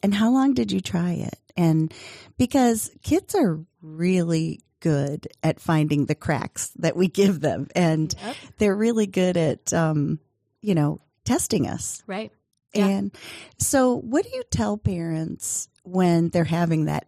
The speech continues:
Speaker 1: epic meltdown?
Speaker 2: Yeah. Well, so a meltdown is, at least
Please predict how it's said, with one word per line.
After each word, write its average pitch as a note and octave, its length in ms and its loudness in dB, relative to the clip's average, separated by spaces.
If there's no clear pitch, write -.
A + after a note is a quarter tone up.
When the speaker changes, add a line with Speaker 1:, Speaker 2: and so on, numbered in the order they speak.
Speaker 1:
epic D3 340 -2
meltdown? - 760 -6
Speaker 2:
Yeah. B3 220 -12
Well, A#3+ 300 -2
so B3 340 -2
a - 80 -6
meltdown B3 760 -4
is, F3+ 520 -4
at G#3 120 -8
least D4 400 -8